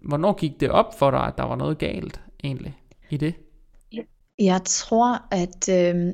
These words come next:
Speaker 2: jeg startede der i januar, og var der netop til og med december. Øhm, og, og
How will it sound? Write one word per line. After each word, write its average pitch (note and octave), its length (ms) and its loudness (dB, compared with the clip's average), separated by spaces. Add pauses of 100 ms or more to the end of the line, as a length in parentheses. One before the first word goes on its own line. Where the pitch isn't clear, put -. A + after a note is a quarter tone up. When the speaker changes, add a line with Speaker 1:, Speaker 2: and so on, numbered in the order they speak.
Speaker 2:
jeg F#3 140 2
startede A3 600 0
der F#3 180 0
i F#3+ 60 -6
januar, F#3 340 -2
og F#3+ 100 -8
var F3+ 100 0
der F#3+ 100 0
netop F#3 280 -4 (260)
til G3+ 180 -6
og F#3 80 -2
med F#3 160 0
december. F#3 640 -6 (460)
Øhm, E3 760 2
og, - 240 2
og D#3+ 140 0